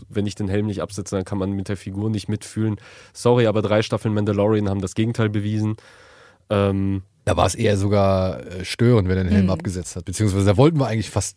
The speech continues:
Speaker 2: am Ende gar nicht mehr, dass er den Helm absetzt.
Speaker 1: Beziehungsweise am Ende
Speaker 3: Ach doch,
Speaker 1: war's
Speaker 3: ich sehe Pedro Pascal schon ganz gerne.
Speaker 1: Ja,
Speaker 2: Ja, aber da
Speaker 1: es
Speaker 2: kannst du ja Last of Us angucken.
Speaker 1: es hat ein bisschen <laughs> Überhand genommen. Also man kann sowas dafür den Moment schaffen und so. Ich glaub, der erste Moment vor allem,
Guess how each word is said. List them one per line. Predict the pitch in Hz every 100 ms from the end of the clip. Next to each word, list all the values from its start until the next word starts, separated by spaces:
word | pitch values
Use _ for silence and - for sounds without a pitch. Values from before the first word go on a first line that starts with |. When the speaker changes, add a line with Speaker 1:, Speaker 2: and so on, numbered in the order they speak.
| _ -
Speaker 2:
am | 107
Ende | 110 117
gar | 107
nicht | 107 95
mehr, | 107
dass | 101
er |
den | 98 95
Helm | 92
absetzt. | 92 98 90
Speaker 1:
Beziehungsweise | 113 135 131 135 127 -
am | 123 131
Ende | 135 156
Speaker 3:
Ach | 147
doch, | 254
Speaker 1:
war's | 262
Speaker 3:
ich | -
sehe | 240 247 254
Pedro | - 240 247
Pascal | 240 220 208 208
schon | - 214
ganz | 208 185
gerne. | 185 180 196 277 -
Speaker 1:
Ja, | 120 113 135
Speaker 2:
Ja, | 170 208
aber | 208
da | 208
Speaker 1:
es |
Speaker 2:
kannst | 196 196
du |
ja | 196
Last | 196 196
of | 175
Us | 170
angucken. | 160 117 107 151 -
Speaker 1:
es | 135
hat | - 196
ein |
bisschen | 185 170 160
<laughs> |
Überhand | 135 117 101 95
genommen. | 95 92 98
Also | 127 131 151 143 - - -
man | 151 147
kann | 156 202
sowas | 190 185 - -
dafür | 147 - 151
den | 143 139
Moment | 131 135 143
schaffen | - 156 - 185 175
und | 131 135
so. | 139 135
Ich | 123
glaub, | 135 -
der | 117
erste | 151 - 165
Moment | 151 147
vor | - 127
allem, | 143 139